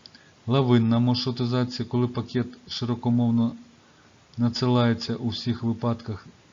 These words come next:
можливих напрямках, крім вихідного,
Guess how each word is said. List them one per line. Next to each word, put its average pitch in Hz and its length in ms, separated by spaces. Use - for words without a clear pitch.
можливих 120 720
напрямках, 113 640
крім 123 280
вихідного, 110 720